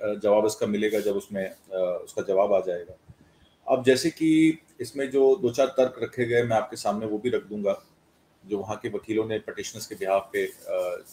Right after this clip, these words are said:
जो शिकायतकर्ता थे, उनके behalf पे उन्होंने article fourteen और फ़िफ़्टीन के बारे में क्या कहा। तो वो कहते हैं कि आर्ट-, article fourteen के जो हैं, दो भाग हैं, जो एक equal opportunity की बात करते हैं और दूसरा equal प्रोटेक्शन ऑफ लॉ की बात करते हैं। अब equal opportunity का मतलब ये है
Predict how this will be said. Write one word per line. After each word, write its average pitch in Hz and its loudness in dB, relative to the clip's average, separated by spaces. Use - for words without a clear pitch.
जो 90 -6
शिकायतकर्ता - -2
थे, 101 -6
उनके 98 -6
behalf 98 0
पे 101 -4
उन्होंने 95 -6
article 90 -6
fourteen 131 4
और 123 4
फ़िफ़्टीन 123 -2
के 120 0
बारे 101 4
में 110 -4
क्या 101 4
कहा। - -4
तो 139 0
वो 139 0
कहते 135 4
हैं 156 0
कि 165 0
आर्ट-, 117 4
article 120 0
fourteen 135 -4
के 135 -2
जो 117 -6
हैं, 127 0
दो 135 6
भाग 185 2
हैं, - -16
जो 139 8
एक 135 4
equal 131 4
opportunity 120 2
की 127 -4
बात 113 4
करते 120 -4
हैं 135 -4
और 131 -2
दूसरा 117 -4
equal 113 -2
प्रोटेक्शन 107 -6
ऑफ 110 -6
लॉ 95 2
की 92 -14
बात 85 -8
करते - -14
हैं। 107 -8
अब 120 -8
equal 147 4
opportunity 139 4
का 143 0
मतलब 135 -4
ये 123 2
है 107 -4